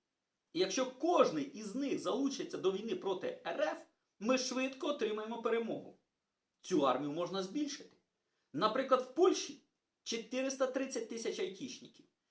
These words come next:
які лояльні до України, і з яких двадцять вісім відсотків виходці з України. А це ще більше ста тисяч. Такою армією ми точно переможемо. Україна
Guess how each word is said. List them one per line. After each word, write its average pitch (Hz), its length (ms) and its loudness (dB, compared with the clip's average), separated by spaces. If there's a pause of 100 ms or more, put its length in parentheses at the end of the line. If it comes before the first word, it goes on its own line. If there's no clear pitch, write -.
(120)
які - 280 0
лояльні 240 680 6
до 160 120 2
України, 127 520 -2 (360)
і 262 220 -4
з - 120 -4
яких 262 340 2
двадцять 262 400 2
вісім 269 300 -2
відсотків 214 560 -2
виходці 202 420 0
з 185 60 -6
України. 185 540 -4 (340)
А 208 180 8
це 277 480 0
ще 262 400 4
більше 294 220 0
ста 262 260 2
тисяч. - 580 -6 (260)
Такою 151 400 2
армією 151 320 0
ми 160 120 -6
точно 302 440 -2
переможемо. 160 580 -2 (1400)
Україна 226 680 0